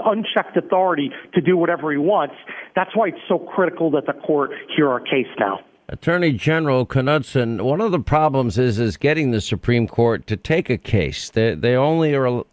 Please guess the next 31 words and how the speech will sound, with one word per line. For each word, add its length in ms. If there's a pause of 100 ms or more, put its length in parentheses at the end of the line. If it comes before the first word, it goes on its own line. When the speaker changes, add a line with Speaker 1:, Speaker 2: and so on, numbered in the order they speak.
Speaker 2:
able 460
and 120
capable 520
of 100
taking 380
a 60
small 380
percentage 720
of 200
cases 600 (560)
that 220
are 80
presented 640
to 260
them. 480 (480)
Uh, 240
this 240
would 140
be 140
a 60
case 360
where 120
I 80
think 240
they 120
should 600
be 420
involved. 640
They, 200
they 200
have, 200